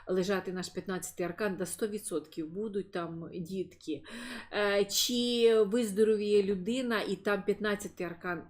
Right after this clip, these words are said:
сто відсотків виздоровіє, тому що,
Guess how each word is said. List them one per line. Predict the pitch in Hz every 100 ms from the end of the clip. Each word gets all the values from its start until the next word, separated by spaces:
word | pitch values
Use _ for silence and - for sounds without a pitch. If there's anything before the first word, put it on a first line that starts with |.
| -
сто | - - 208
відсотків | 202 196 220 202 - 180
виздоровіє, | 180 214 196 202 180 175 170
тому | 170 185 190
що, | - - 180